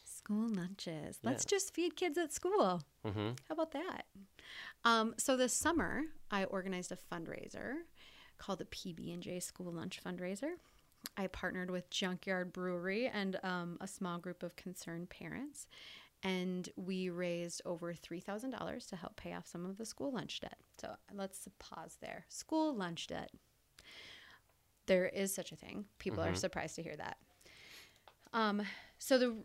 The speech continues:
Speaker 1: the way this fundraiser came about was somebody had mentioned to me an article in the paper about school lunch debt and asked why Moorhead's was so much more than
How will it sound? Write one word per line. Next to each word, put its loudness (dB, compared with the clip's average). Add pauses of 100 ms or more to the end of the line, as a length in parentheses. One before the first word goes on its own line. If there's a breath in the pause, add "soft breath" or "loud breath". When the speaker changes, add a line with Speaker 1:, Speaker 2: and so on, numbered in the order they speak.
(120)
Speaker 1:
the 4
way 8
this 4
fundraiser 2
came -2
about 0
was -2
somebody 4
had 2
mentioned -2
to -2
me -4
an -4
article -2
in -6
the -4
paper -4
about -4
school 0
lunch -8
debt -8 (460 loud breath)
and -2
asked -2
why -2
Moorhead's -4
was -6
so -6
much -6
more -2
than -6